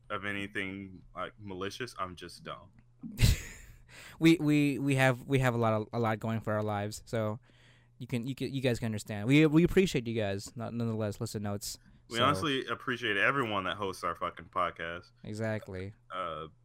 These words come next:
Speaker 1: places also including, uh, Stitcher, uh, pla-, things like the Stitcher app,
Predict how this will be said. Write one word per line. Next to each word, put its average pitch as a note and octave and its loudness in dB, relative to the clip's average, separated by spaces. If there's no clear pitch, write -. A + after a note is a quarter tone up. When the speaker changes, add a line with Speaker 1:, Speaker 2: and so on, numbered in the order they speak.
Speaker 1:
places A#2+ -2
also A2+ 0
including, G2 -6
uh, F2 -2
Stitcher, - -8
uh, F#2+ 0
pla-, G#2 -4
things G#2 -8
like - -6
the - -12
Stitcher A2 -4
app, E2 -4